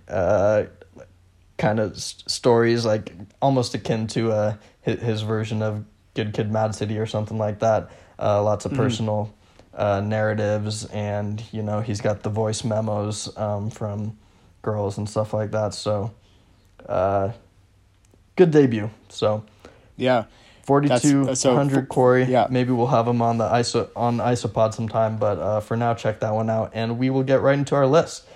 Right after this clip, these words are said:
Speaker 1: Jack, do you wanna start us
Speaker 2: Yeah.
Speaker 1: off?
Speaker 2: I will. Yeah,
Speaker 1: With
Speaker 2: sure.
Speaker 1: number ten?
Speaker 2: Um, yeah.
Speaker 1: Drum roll, please.
Speaker 2: Number ten. Um, yeah, so this,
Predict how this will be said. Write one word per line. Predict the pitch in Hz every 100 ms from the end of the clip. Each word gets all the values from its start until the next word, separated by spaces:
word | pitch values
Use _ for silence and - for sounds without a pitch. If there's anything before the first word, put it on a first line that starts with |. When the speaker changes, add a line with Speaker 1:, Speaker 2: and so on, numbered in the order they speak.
| -
Speaker 1:
Jack, | - 135 -
do | 113
you |
wanna | 120 156
start | - 180
us | -
Speaker 2:
Yeah. | -
Speaker 1:
off? | 311 - - _ _ _ _ _ - - - - _ -
Speaker 2:
I | 139 151
will. | 147 220 214 113 95
Yeah, | 107 147 185
Speaker 1:
With | -
Speaker 2:
sure. | 123 135
Speaker 1:
number | 135 147
ten? | 131 131 156
Speaker 2:
Um, | 220 -
yeah. | 143 95
Speaker 1:
Drum | - 143 143
roll, | 147 139
please. | 160 175 240 - - _ _ _ _ _ _ _ _
Speaker 2:
Number | 143 156 190 214 208 208 208 - -
ten. | - - 175 185 185 160 131 113 107 - -
Um, | 135 143 143 143 139 139 139 135 -
yeah, | 147 160
so | 143 151
this, | 143 214